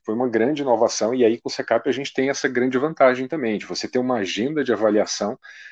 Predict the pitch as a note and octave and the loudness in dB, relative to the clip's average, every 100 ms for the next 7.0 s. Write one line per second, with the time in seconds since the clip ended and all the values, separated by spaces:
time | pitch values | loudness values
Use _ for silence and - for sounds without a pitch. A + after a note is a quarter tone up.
0 | - - G#2+ G#2+ B2+ B2 A#2 - - G#2+ | -6 0 2 2 4 4 4 0 -4 -4
1 | C3 - B2 A2+ B2 A2+ G#2+ - D#2+ D#2 | -4 -2 -2 -2 -4 -6 -8 -10 -12 -2
2 | - G#2+ - C#3+ D3 D3 - D#3 A2+ F2 | 0 2 0 -2 -2 -2 2 6 6 4
3 | - D#2 F#2 G#2 G#2 F#2+ F2 - - _ | -6 -8 -6 -6 -2 -2 -2 -6 -18 _
4 | - A2+ A#2+ - A#2+ B2+ - A2+ A#2 A2 | -4 0 2 0 -2 -4 -4 0 0 0
5 | G#2 G#2+ G2 G#2 G#2+ - - - A#2 A#2+ | -2 -4 -2 -4 -4 -8 -10 2 4 4
6 | A2+ G#2+ G#2 G#2+ F2 E2 A#2+ G#2 - | 2 -2 -4 -8 -10 -10 -6 -6 -6